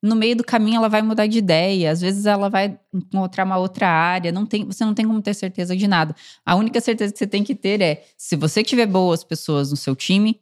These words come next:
treinadas, pessoas que vieram com experiência, pessoas que tão trabalhando bem com você, você vai ter um negócio bom.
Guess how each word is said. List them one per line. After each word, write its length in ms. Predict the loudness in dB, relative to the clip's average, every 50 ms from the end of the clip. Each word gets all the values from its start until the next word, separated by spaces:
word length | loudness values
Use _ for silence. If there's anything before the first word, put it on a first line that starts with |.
| _ _ -4
treinadas, 680 | -2 0 0 0 2 2 2 2 2 0 0 -2 -4 -6
pessoas 320 | -8 -10 -8 -8 -8 -10
que 140 | -8 -8 -6
vieram 420 | -4 0 0 2 2 2 0 0
com 200 | -2 -2 -2 -2
experiência, 640 | -2 -2 -2 -4 -4 -2 0 0 0 0 -2 -2 -4 -6
pessoas 340 | -6 -4 -4 -2 -4 -4
que 120 | -2 -4 -6
tão 280 | -4 0 0 0 0 0 -4 -8 -20 -20 _ _ -2
trabalhando 640 | 0 2 2 2 2 0 0 0 0 0 0 -2
bem 360 | -2 -2 0 0 2 2 2 0
com 220 | 2 2 0 2
você, 400 | 2 0 -2 0 0 0 0 0
você 220 | -2 -4 -2 -2
vai 100 | -2 -2
ter 160 | 0 -2 -2 -2
um 40 |
negócio 360 | 0 0 0 -2 -2 -2 -2 0
bom. 220 | 0 0 0